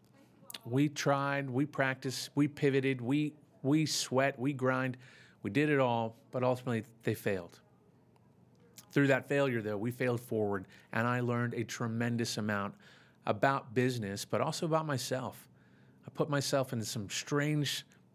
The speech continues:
predicaments, some strange places, but I persevered, and I found my way through, and I'm definitely here because of those failures.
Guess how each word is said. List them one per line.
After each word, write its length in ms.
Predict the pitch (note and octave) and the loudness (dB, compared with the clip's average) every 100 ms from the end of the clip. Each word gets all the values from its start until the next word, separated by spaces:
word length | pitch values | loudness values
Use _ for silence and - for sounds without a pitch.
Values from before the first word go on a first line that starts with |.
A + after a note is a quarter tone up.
| _ | _
predicaments, 640 | B2+ B2+ B2+ C#3 C3+ C3+ | 0 2 0 -2 -2 -4
some 280 | - - F#2+ | -6 -8 -6
strange 640 | - - C3+ C#3+ D3+ C#3+ | -6 -2 0 2 0 -2
places, 560 | - C3 B2 C3 A#2+ A#2 - - - - - | 0 0 0 0 -2 -2 -10 -20 -20 -20 0
but 100 | A#2 | 0
I 60 | |
persevered, 760 | - C3 B2+ A#2+ A2 A2+ G2+ F2+ - - - | 2 0 0 -2 0 0 0 -6 -16 -20 -6
and 80 | G#2 | -4
I 40 | |
found 300 | - B2 B2+ | 0 0 0
my 120 | B2+ | 0
way 180 | A#2+ A#2 | 0 0
through, 500 | B2 A#2+ A2+ G#2 G2 - - _ | -2 -2 0 0 -4 -10 -20 _
and 100 | - | -8
I'm 160 | G#2 G2 - | -6 -6 -4
definitely 500 | - A#2+ - B2+ A#2+ | 0 0 -2 -2 -2
here 320 | A2 C3+ A#2 | -2 0 0
because 400 | G2 F#2+ - A#2+ | 0 -6 -4 -4
of 100 | G2+ | -2
those 200 | G2 G2+ | -4 -4
failures. 580 | - A#2 A#2 G2 - - | -4 -4 -4 -6 -10 -18